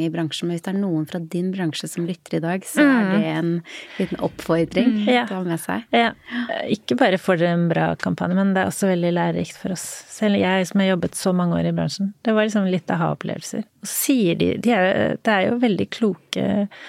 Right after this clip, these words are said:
Speaker 2: ungdom. Han ene sa, «Jeg kommer fra krig, men jeg har med meg fred i hjertet.»
Speaker 1: Det er jo så
Speaker 2: Ikke sant? Det
Speaker 1: flott.
Speaker 2: si-, det
Speaker 1: Ja.
Speaker 2: sier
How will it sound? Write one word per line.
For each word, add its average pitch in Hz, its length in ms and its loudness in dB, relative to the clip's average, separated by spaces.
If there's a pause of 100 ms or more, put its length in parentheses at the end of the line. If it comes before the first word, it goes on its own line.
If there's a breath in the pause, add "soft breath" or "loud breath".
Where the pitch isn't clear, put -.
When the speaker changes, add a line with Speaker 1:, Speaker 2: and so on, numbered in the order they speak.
(320 loud breath)
Speaker 2:
ungdom. 220 400 4 (460 loud breath)
Han 226 100 4
ene 190 240 4
sa, 185 520 2 (1120 loud breath)
«Jeg 208 140 0
kommer 165 320 2
fra 196 200 -2
krig, 214 380 2
men 196 140 2
jeg 190 100 2
har 185 140 2
med 165 80 2
meg 160 140 0
fred 160 340 0
i 165 40 2
hjertet.» 196 400 -2 (1500 loud breath)
Speaker 1:
Det 202 60 -12
er 175 160 -4
jo 175 80 -4
så - 80 -4
Speaker 2:
Ikke - 80 -4
sant? 202 100 4
Det 233 80 6
Speaker 1:
flott. - 100 -4
Speaker 2:
si-, 233 240 4
det 220 120 4
Speaker 1:
Ja. 170 80 -2
Speaker 2:
sier 196 200 6